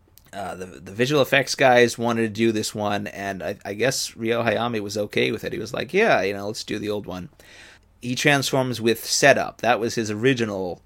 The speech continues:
transformation phrase and sequence. Now, the thing about X is he gets an upgrade later in the show, and it becomes the Dai Henshin, or the Great Henshin, big transformation, whatever you wanna call it. You know, the pose changed, and the, the sequence changed a little bit. It got a little bit faster.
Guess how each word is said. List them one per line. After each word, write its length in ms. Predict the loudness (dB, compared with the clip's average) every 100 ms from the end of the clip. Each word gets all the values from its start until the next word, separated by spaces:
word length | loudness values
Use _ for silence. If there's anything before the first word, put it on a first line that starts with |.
| -10
transformation 600 | -6 -4 -4 -4 -4 -6
phrase 520 | -8 -4 -2 -2 -4
and 240 | -6 -8 -8
sequence. 560 | -8 -10 -12 -12 -10
Now, 280 | -8 -6 -6 -10 _ _ _
the 60 | 0
thing 80 |
about 160 | 4 4 6
X 320 | 4 4 0
is 320 | -4 -4 -6
he 200 | -8 -2
gets 200 | 2 2
an 80 | 2
upgrade 480 | 2 2 0 0 0
later 240 | -2 -2
in 80 | -2
the 80 | -4
show, 400 | -4 -4 -4 -6
and 160 | -8
it 80 | -12
becomes 560 | -12 -8 -6 -6 -10 -10
the 220 | -10 -8
Dai 340 | 2 6 6
Henshin, 500 | 4 -2 -4 -6 -8
or 80 | -10
the 80 | -12
Great 300 | -4 -2 -2
Henshin, 520 | -6 -8 -6 -8 -10 -16 _ _
big 220 | -4 -4
transformation, 800 | -2 -4 -4 -6 -4 -4 -6 -4
whatever 180 | -4 -2
you 60 | -4
wanna 120 | -6
call 220 | -4 -4
it. 120 | -4 -8 _ _ _ _ _ -10 -2
You 80 | 0
know, 160 | 0
the 100 | -4
pose 380 | 4 8 8 6
changed, 600 | 2 2 6 4 4 0
and 200 | -2 0
the, 180 | 0 -2
the 60 | -2
sequence 420 | -4 -4 0 0
changed 360 | 2 0 2 2
a 20 |
little 160 | 2 4
bit. 180 | 6
It 80 | 6
got 140 | 6 6
a 40 |
little 120 | 6
bit 160 | 2 0
faster. 720 | 2 2 2 2 2 2 0